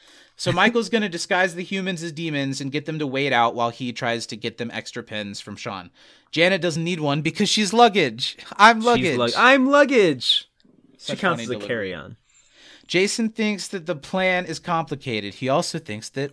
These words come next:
Speaker 1: oranges are complicated.
Speaker 2: Well, you eat apples clothes,
Speaker 1: Clothes.
Speaker 2: but not orange.
Speaker 1: That's true.
Speaker 2: So I thought that was a really funny line.
Speaker 1: It's true. Well, it, Always Sunny would have something else to say because Dennis
Speaker 2: "I'm not
Speaker 1: isn't
Speaker 2: allowed."
Speaker 1: allowed to eat the apple with the clothes.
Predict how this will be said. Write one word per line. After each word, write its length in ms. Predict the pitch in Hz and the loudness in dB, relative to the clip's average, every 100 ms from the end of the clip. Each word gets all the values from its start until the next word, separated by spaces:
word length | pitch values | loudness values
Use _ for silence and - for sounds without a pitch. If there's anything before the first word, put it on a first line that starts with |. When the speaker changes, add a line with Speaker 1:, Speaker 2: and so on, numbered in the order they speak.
| _ | _
Speaker 1:
oranges 440 | 147 190 170 135 117 | -2 -2 -2 -6 -6
are 100 | 113 | -8
complicated. 840 | 135 117 - 120 120 101 87 120 _ _ _ _ _ _ _ | -6 -6 -6 -10 -8 -8 -10 -18 _ _ _ _ _ _ _
Speaker 2:
Well, 320 | 170 180 180 | 0 4 4
you 260 | 156 160 170 - | 2 -4 -6 -6
eat 300 | 170 196 - | -8 -8 -4
apples 680 | 135 170 190 170 143 147 - | -2 0 -2 -2 -4 -8 -16
clothes, 580 | - 131 113 113 135 131 | -8 -4 -2 -4 -4 2
Speaker 1:
Clothes. 220 | 156 127 | 2 2
Speaker 2:
but 80 | 117 | 0
not 280 | 135 - | -4 -4
orange. 680 | 110 131 202 107 - - - _ | -8 -8 -8 -10 -14 -18 -20 _
Speaker 1:
That's 160 | 101 - | -16 -12
true. 200 | - 104 | -10 -8
Speaker 2:
So 360 | 120 107 101 _ - | -6 -8 -10 _ -2
I 100 | 147 | -2
thought 100 | 147 | 2
that 120 | 147 | 0
was 100 | 135 | -2
a 80 | 117 | -6
really 320 | 110 117 107 | -6 -6 -6
funny 260 | - 104 92 | -8 -12 -10
line. 220 | 92 82 | -12 -12
Speaker 1:
It's 100 | 82 | -12
true. 220 | - 107 | -10 -6
Well, 300 | 135 156 151 | 0 2 2
it, 340 | 135 135 156 - | -2 -8 -8 -8
Always 300 | - 170 180 | -4 -2 -2
Sunny 240 | 180 208 190 | -2 -4 -4
would 100 | 151 | -2
have 160 | 135 | -2
something 300 | 135 143 117 | -4 -10 -10
else 180 | 113 131 | -10 -10
to 80 | - | -14
say 240 | - 95 | -12 -12
because 300 | 90 87 95 | -12 -16 -14
Dennis 340 | - 107 104 - | -8 -8 -8 -6
Speaker 2:
"I'm 140 | 139 | -4
not 160 | 147 143 | -2 0
Speaker 1:
isn't 80 | 147 | 8
Speaker 2:
allowed." 560 | 185 226 285 320 294 | 12 12 12 12 12
Speaker 1:
allowed 440 | 220 165 165 165 147 | 12 10 6 2 -2
to 40 | |
eat 160 | 135 120 | -8 -4
the 60 | |
apple 300 | 123 113 117 | -4 -4 -6
with 160 | 107 101 | -12 -12
the 60 | 98 | -14
clothes. 540 | 104 87 101 - - | -14 -14 -16 -20 -20